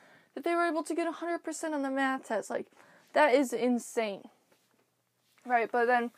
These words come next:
let's say what everyone doesn't know is the person that got a hundred percent studied for three hours the night before to get that hundred percent. So you can decide for yourself if,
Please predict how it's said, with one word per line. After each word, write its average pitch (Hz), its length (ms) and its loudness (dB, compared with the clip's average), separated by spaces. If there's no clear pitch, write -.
let's - 160 0
say 269 140 8
what 254 240 8
everyone 262 300 6
doesn't 247 260 2
know 240 160 -4
is 226 80 -6
the 233 60 -10
person 254 320 -6
that 247 100 -8
got 240 200 0
a - 20 -8
hundred 226 240 -8
percent 220 480 -6
studied 311 400 6
for 294 160 -2
three 285 280 -2
hours 254 420 4
the 226 100 -4
night 233 240 -2
before 240 720 6
to 254 120 -4
get 220 280 6
that 208 160 6
hundred 208 240 -4
percent. - 340 -12
So 254 180 4
you 277 180 6
can 381 120 -2
decide 320 320 0
for 294 80 -4
yourself 247 500 0
if, 226 400 4